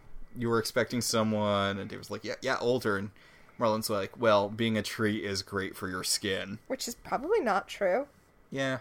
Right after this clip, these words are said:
Speaker 1: Yeah. But Hook, <laughs>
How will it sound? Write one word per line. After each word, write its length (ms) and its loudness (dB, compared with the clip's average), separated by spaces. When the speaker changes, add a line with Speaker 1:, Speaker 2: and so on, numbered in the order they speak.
Speaker 1:
Yeah. 260 0
But 240 6
Hook, 280 8
<laughs> 140 -6